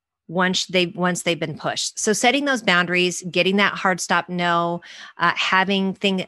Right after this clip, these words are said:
systems in place when somebody asks you for your time or, uh, "How much do you charge?" Have all those in there because it does get more and more difficult once the train gets going. Uh, you don't have to crack the code on changing people. I mean, it,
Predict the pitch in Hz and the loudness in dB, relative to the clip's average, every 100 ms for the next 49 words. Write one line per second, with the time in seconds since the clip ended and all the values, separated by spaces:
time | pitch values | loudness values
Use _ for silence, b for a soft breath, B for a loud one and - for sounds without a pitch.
0 | 175 214 190 190 180 170 - 175 175 - | -4 -4 -2 -4 -4 -4 0 0 0 -2
1 | 180 165 165 180 175 160 160 160 - 175 | -6 -6 -4 -4 -4 -2 -2 -2 -4 -6
2 | 170 160 165 - 170 165 156 - 147 - | -6 -6 -8 -4 -4 -2 -6 -6 -10 -4
3 | 151 170 165 - 202 - 196 208 208 - | -2 -2 -6 -6 -6 -2 0 2 0 -6
4 | B B B - 208 233 220 202 185 175 | B B B -2 2 2 2 2 0 -2
5 | 175 175 160 160 160 165 147 165 165 165 | -4 -6 -6 -8 -8 -6 0 0 0 -4
6 | 151 165 170 165 160 160 143 160 160 - | -4 -4 -4 -4 -4 -6 -6 -10 -10 -4
7 | 151 - B B - 175 - 165 - 156 | -4 -4 B B -4 -2 -2 -8 -6 -6
8 | 156 147 143 - 143 131 135 _ _ B | -6 -8 -8 -10 -8 -8 -12 _ _ B
9 | B B B - 170 147 202 233 269 254 | B B B -2 0 2 0 2 0 0
10 | - 269 - 214 302 277 190 170 208 208 | 2 0 0 0 2 4 4 2 0 0
11 | 185 170 175 165 160 160 - 170 170 | -2 -4 -6 -2 0 -2 -4 -6 -6